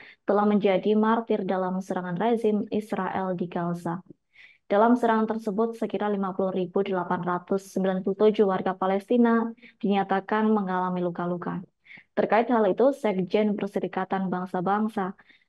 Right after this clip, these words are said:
Antonio Guterres, mengkritik serangan yang dilakukan pasukan pertahanan Israel atau I D F. Lanjut, Guterres menyatakan bahwa eskalasi angka kematian di Jalur Gaza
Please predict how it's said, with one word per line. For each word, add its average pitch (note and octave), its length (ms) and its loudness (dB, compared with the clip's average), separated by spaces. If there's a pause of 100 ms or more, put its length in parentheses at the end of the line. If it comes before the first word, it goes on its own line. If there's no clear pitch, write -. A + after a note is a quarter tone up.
(180)
Antonio G3 640 2
Guterres, G#3 480 0
mengkritik A3 560 -2
serangan A#3 480 4
yang F#3+ 160 -2
dilakukan F#3 720 -2
pasukan B3 640 0
pertahanan A3+ 560 -2
Israel G3 640 -2
atau F3+ 320 -4
I F3 80 0
D - 160 -2
F. E3+ 160 -6 (680)
Lanjut, G3+ 340 4
Guterres A3 400 2
menyatakan G#3 640 2
bahwa G#3 640 0
eskalasi A3+ 720 0
angka A3 640 -2
kematian G3 400 -2
di F#3 80 0
Jalur F#3 320 -2
Gaza F#3 400 0